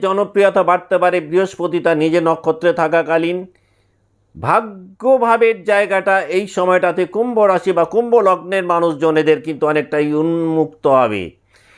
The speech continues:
এই সময়টাতে কুম্ভের জাতক বা জাতিকারা নতুন কোনো ব্যবসা যদি শুরু করেন, তাহলে পরবর্তীকালে সেই ব্যবসা একটা ভালো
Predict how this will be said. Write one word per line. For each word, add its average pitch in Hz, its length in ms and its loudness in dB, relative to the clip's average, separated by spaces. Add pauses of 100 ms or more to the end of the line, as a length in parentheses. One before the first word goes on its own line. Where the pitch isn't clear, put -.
(120)
এই 226 240 2
সময়টাতে 226 480 2
কুম্ভের 247 500 2
জাতক 190 320 0
বা 196 140 2
জাতিকারা 185 480 2
নতুন 247 460 0
কোনো 247 220 2
ব্যবসা 240 420 0
যদি 254 260 -4
শুরু 226 260 -4
করেন, 190 400 2 (600)
তাহলে 208 340 2
পরবর্তীকালে 240 880 0
সেই 214 220 0
ব্যবসা 190 380 0
একটা 185 240 0
ভালো 175 280 2